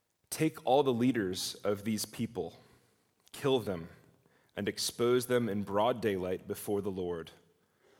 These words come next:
so that the Lord's fierce anger may turn away from Israel."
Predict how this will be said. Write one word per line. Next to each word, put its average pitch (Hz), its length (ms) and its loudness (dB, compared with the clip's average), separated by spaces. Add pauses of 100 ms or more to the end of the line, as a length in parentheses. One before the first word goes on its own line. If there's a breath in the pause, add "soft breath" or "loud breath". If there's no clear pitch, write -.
(320 soft breath)
so - 160 -2
that 117 160 0
the 120 80 -2
Lord's 113 360 2
fierce 135 520 -2
anger 113 400 -2
may 98 240 -2
turn 117 380 -4
away 95 340 -2
from 95 260 -10
Israel." 90 580 -6